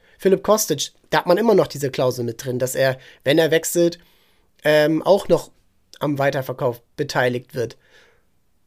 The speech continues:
So, man hat, wie gesagt, Spieler, die, die veräußert werden könnten. Man hat aber auch ein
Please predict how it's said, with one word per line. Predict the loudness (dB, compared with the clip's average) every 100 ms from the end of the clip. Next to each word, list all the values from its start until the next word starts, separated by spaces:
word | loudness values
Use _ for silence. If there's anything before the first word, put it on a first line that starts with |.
| _
So, | -6 -4 -4 -4
man | -2
hat, | 0 0 -4 _ _ _ _ _ -8
wie | -4
gesagt, | 0 0 -2
Spieler, | -2 2
die, | 2 0 -4
die | -8 -8 -10 -16 _ _ _ _ _ -12
veräußert | -2 0 2 2
werden | 2 0
könnten. | 0 -2 0 0 0 -4 _ _ _ -4
Man | 0
hat | 0
aber | 0 2
auch | 2 0
ein | 0 -2 -2